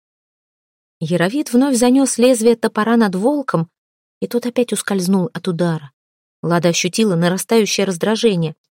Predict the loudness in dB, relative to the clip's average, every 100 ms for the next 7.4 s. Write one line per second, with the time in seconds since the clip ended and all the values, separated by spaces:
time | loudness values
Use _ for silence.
0 | _ -6 -4 0 0 2 2 4 4 0
1 | -4 -10 _ _ -10 -4 -2 0 0 0
2 | -2 -2 0 0 0 -2 -4 -4 -4 -2
3 | -2 0 0 0 0 -2 -2 -2 -2 -6
4 | -6 _ _ _ -6 0 0 2 0 0
5 | 0 0 0 0 0 0 -4 _ _ _
6 | -6 -4 -2 -2 0 0 0 -2 0 -2
7 | -2 -8 -10 -14